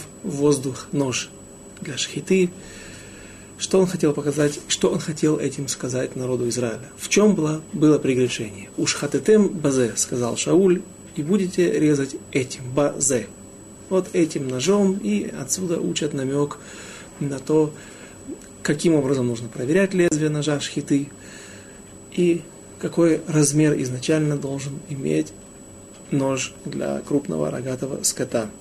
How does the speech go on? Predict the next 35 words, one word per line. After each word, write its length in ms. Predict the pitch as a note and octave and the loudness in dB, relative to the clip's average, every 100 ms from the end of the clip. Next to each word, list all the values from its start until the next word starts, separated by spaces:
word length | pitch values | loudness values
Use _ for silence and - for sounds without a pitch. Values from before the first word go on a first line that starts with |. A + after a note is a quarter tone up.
| - - - - - - - - - | -20 -20 -20 -20 -20 -20 -20 -20 -10
А 140 | D#3+ | -2
вопрос, 500 | D#3 D#3 A#3+ A#3 - - - - | -2 2 4 4 0 -10 -18 -14
который 260 | - D#3 | -2 0
мы 140 | D3 C#3 | 0 2
задали 300 | D3+ C#3+ C#3+ | 4 4 2
и 160 | D#3 | 2
не 340 | D3 E3 E3 C3+ - - | 4 6 6 2 -6 -10
успели 340 | E3+ - D#3 C3+ | -8 -4 -2 0
на 100 | B2+ | -2
него 200 | C#3 C#3 | -4 -6
ответить, 520 | C#3+ G3+ G3+ F#3+ - - | 0 0 2 -2 -6 -8
это, 360 | F3 D#3+ E3+ - - - - - - - - - | -6 -6 -6 -12 -20 -18 -18 -18 -20 -20 -20 -12
а 80 | C#3 | -6
что 200 | - D#3+ | 2 4
люди 220 | D3+ D3 | 4 2
не 160 | C3+ B2+ | -2 -2
знали, 440 | C#3+ E3 E3 D#3+ D#3+ | 2 4 4 0 -4
как 200 | - D3+ | -8 -6
нужно 240 | E3 C#3+ C#3 | -6 -8 -2
резать, 400 | D3 F3 F3+ F3+ | 2 2 2 0
каким 340 | C#3 - C#3+ | -8 -4 -4
ножом 320 | C3+ C3 C3+ | -2 -2 -2
нужно 180 | C3 A#2 - | -2 -4 -2
резать. 360 | E3 E3+ D#3+ - - - - - - - - | 0 2 0 -4 -16 -20 -20 -20 -20 -20 -8
Алахот 400 | C3+ B2 D#3+ D3 | -4 0 0 0
эти 240 | - - | -2 -6
известны, 560 | A#2+ C#3 E3 D#3 D#3 D3 | -2 4 4 4 2 0
можно 320 | D#3+ C#3+ C3+ | 0 -2 -2
не 140 | C3 B2+ | -4 -4
только 300 | D#3+ D#3 D3 | -4 -4 -4
таким 340 | C#3 E3 D3+ | -4 0 0
ножом 280 | C#3 D3 C#3 | 2 0 2
резать, 340 | C#3+ C3+ - | 0 0 -6
можно 280 | - A#2 A#2 | -6 -6 -6
резать 400 | A#2+ A#2+ A#2 - | -4 -2 -4 -6